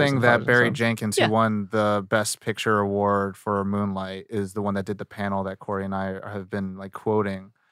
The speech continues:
Speaker 1: and that he, like, was the one that kinda, like,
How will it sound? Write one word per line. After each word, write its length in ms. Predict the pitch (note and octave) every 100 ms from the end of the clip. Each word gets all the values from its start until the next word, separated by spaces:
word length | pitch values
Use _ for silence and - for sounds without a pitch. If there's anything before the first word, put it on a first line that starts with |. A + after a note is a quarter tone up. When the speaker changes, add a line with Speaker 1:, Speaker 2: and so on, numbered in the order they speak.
| _ _
Speaker 1:
and 260 | A2+ G#2+ G#2
that 160 | G2+ -
he, 680 | - C#3+ C#3+ C3+ B2 A2 G#2
like, 260 | A2+ G#2 - _ -
was 200 | A2 G2+
the 80 |
one 120 | G#2 G2+
that 80 | G2
kinda, 160 | G#2
like, 140 | G2+